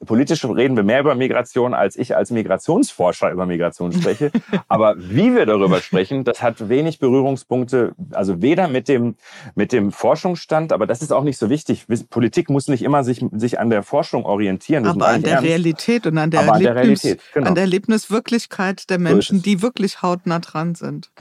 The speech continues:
Speaker 1: Das meine ich, genau.
Speaker 2: Ja.
Speaker 1: Und das ist,
Speaker 2: Mhm.
Speaker 1: äh, das ist es auch nicht. Also, ähm,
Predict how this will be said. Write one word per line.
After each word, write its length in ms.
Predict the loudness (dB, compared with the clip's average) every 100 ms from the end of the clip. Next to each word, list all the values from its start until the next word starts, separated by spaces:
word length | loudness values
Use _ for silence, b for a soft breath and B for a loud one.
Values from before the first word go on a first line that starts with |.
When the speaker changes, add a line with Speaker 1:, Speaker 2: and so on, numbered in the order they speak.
| -2
Speaker 1:
Das 180 | 0 2
meine 220 | 0 -2
ich, 140 | -6 -2
genau. 160 | 0
Speaker 2:
Ja. 120 | 0 0
Speaker 1:
Und 180 | 0 2
das 180 | 0
ist, 160 | -2 -2
Speaker 2:
Mhm. 140 | 0
Speaker 1:
äh, 280 | 2 2 2 2
das 260 | -2 0
ist 160 | -6 -4
es 120 | -2
auch 280 | 0 0 -2
nicht. 340 | -8 -10 -8
Also, 360 | -4 0 0 -2
ähm, 380 | -4 -4 -6